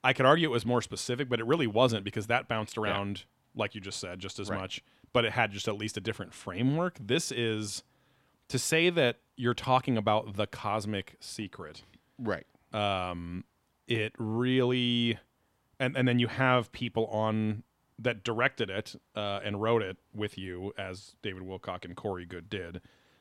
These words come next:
Speaker 1: uh, who are selling things. Is,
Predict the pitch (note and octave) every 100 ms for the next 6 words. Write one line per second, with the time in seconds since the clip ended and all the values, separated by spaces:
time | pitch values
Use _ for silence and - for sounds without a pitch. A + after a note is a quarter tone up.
0 | _ - G2 F#2 F2 E2+ E2+ E2 F2 -
1 | - - - - B2 A2+ A#2 G#2+ G#2 G2+
2 | G2 G2 _ _ _ _ - - A#2 A#2+
3 | C#3 C#3 D#3 D#3 E3 F3 - G#2 G2+ G2
4 | G2